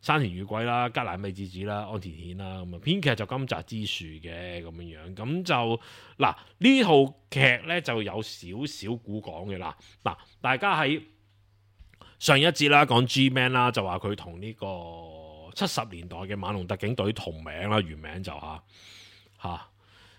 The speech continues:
第一節重溫啊，噉你慢慢聽返啦。噉啊，係啦，阿窩你慢慢聽啦，出咗，我哋好快出㗎啦，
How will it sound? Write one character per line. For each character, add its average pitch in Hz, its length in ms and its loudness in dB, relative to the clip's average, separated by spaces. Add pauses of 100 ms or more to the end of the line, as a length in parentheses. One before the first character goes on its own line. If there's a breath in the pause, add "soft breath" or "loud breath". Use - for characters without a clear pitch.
第 104 60 -4
一 113 40 4
節 131 180 0
重 92 200 -8
溫 117 140 2
啊， 107 80 2
噉 107 80 -2
你 113 140 -6
慢 90 160 -8
慢 92 140 -12
聽 95 200 -10
返 92 200 -8
啦。 82 200 -14 (580 soft breath)
噉 180 160 -6
啊， 123 760 -2
係 104 100 0
啦， 120 180 4
阿 107 60 2
窩 120 160 6
你 113 60 0
慢 90 160 -6
慢 90 140 -8
聽 92 180 -10
啦， 85 180 -10
出 90 100 -12
咗， 85 120 -12 (120)
我 135 100 4
哋 135 80 8
好 143 40 6
快 123 160 2
出 113 100 -4
㗎 92 120 -10
啦， 80 160 -12